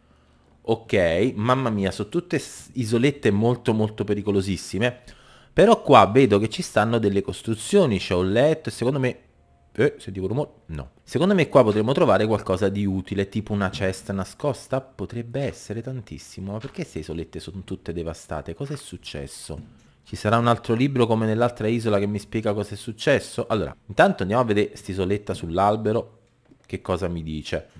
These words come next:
Allora, qua non c'è nulla, scendiamo giù. Uh, c'è un jukebox, inutile come poche cose su Minecraft. Un letto e una chest. Allora,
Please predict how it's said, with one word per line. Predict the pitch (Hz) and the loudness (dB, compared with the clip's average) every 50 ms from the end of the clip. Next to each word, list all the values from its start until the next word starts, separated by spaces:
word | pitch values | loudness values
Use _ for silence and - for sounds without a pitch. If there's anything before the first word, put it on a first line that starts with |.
| - - | -6 -2
Allora, | 156 131 104 95 | 0 2 2 2
qua | 95 - 151 135 | 2 2 2 2
non | 110 101 | 2 0
c'è | 101 - 156 170 | -2 -2 0 0
nulla, | 196 202 196 143 104 90 92 | 2 2 2 2 2 0 0
scendiamo | - - - 120 117 117 110 104 110 120 131 | -2 -4 -4 -4 -2 0 0 2 2 0 0
giù. | 131 135 160 190 202 - | -2 0 0 2 2 0
Uh, | - 160 196 180 | 0 -2 -4 -2
c'è | - - 117 | -2 -4 -4
un | 117 120 | -4 -4
jukebox, | 113 131 127 113 104 95 82 - - - - - 190 202 190 - - - - | -4 -4 -2 0 2 2 2 0 -2 -8 -8 -6 -4 -4 -4 -8 -14 -18 -8
inutile | - 110 110 113 123 143 156 - - 110 98 98 | -4 -2 -2 0 0 0 0 -2 -2 -2 -2 -2
come | - - 98 101 98 | -2 -4 -4 -4 -4
poche | - - 98 110 110 - 101 | -2 -2 -2 -2 -2 -4 -6
cose | - - 90 82 73 73 80 76 | -4 -2 -2 -2 -2 -4 -6 -8
su | - - 80 | -8 -8 -8
Minecraft. | 82 85 80 76 76 67 69 67 - - 165 - - - - _ _ _ - - - - - _ _ - - - | -6 -6 -6 -8 -8 -10 -10 -8 -8 -8 -8 -10 -12 -20 -20 _ _ _ -20 -20 -20 -20 -20 _ _ -20 -10 -4
Un | 131 143 139 | 0 2 4
letto | 120 98 87 - - | 6 4 6 6 6
e | 196 | 6
una | 214 165 | 6 6
chest. | 117 - - 98 90 85 - - - - | 4 4 4 2 2 2 -2 -8 -12 -2
Allora, | - 151 156 117 98 82 78 82 80 - - - _ | 2 2 4 4 4 2 2 2 0 0 -4 -10 _